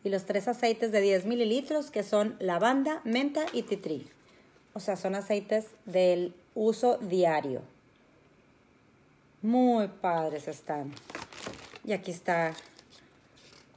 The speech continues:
el compromiso de Young Living, que es de la semilla al sello. A veces nos preguntan,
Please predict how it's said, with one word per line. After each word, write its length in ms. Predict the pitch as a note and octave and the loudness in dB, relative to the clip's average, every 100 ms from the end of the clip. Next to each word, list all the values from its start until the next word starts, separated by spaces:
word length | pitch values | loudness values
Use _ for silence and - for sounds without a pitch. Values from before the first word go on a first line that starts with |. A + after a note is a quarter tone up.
| - - - - | -20 -20 -18 -6
el 160 | A3 G3+ | -4 0
compromiso 640 | G3 F#3+ F#3 F#3+ F#3+ A3 | 0 2 2 0 0 0
de 140 | G3 | 0
Young 180 | F3+ F#3 | 0 0
Living, 320 | G3 A#3+ D4+ | 0 0 0
que 320 | D4+ - F#3 F3+ | -2 0 2 0
es 160 | F#3 - | -2 -4
de 120 | G3 | -2
la 80 | F3 | -2
semilla 540 | F3 E3+ E3+ F3 F#3+ F#3+ | -2 -2 -2 -2 -2 -4
al 140 | E3 | -8
sello. 400 | - D#3 D3 D3+ | -6 -4 -2 -2
A 40 | |
veces 220 | D#3 E3+ F3 | -2 -4 -6
nos 160 | F3 | -6
preguntan, 680 | E3+ D#3+ D#3+ D#3 F3+ F3+ | -4 -4 -4 -4 -4 -6